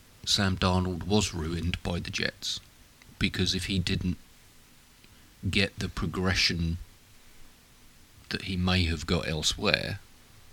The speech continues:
it may be down to the Jets that we'll never know how good Sam Darnold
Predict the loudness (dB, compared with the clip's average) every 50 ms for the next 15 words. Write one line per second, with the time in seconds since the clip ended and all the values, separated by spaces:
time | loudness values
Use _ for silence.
0 | -20 -20 -20 -20 -20 -20 -20 -20 -20 -20 -20 -20 -20 -20 -20 -20 -20 -20 -20 -20
1 | -20 -12 -4 -2 -2 0 0 0 2 4 4 6 6 4 4 4 4 4 4 4
2 | 4 2 2 2 0 -2 -4 -6 -6 -4 -2 -4 -4 -2 -2 -4 -4 -4 -4 -4
3 | -2 0 2 2 2 2 0 0 0 2 2 2 2 2 2 0 0 -2 -2 -2
4 | -2 -2 -2 -4 -2 0 0 0 0 0 0 0 -2 -2 -2 -2 -2 -4 -4 -6